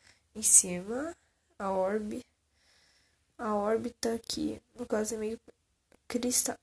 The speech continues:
occipital, vou falar seis, e nuca.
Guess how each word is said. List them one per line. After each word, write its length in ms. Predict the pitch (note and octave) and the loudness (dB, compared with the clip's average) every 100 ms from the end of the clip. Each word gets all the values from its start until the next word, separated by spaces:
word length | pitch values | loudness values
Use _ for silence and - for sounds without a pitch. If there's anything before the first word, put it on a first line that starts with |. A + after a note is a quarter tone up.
| - | 0
occipital, 960 | B3+ - - - - _ G3+ G3 A3 | 4 6 4 -2 -12 _ -2 -2 -2
vou 100 | B3+ | -6
falar 300 | - A3 A3+ | -4 -4 -2
seis, 560 | - C4 A#3 - - - | 0 2 2 4 2 2
e 60 | |
nuca. 500 | B3 B3+ G#3 - - | -2 0 0 -2 -12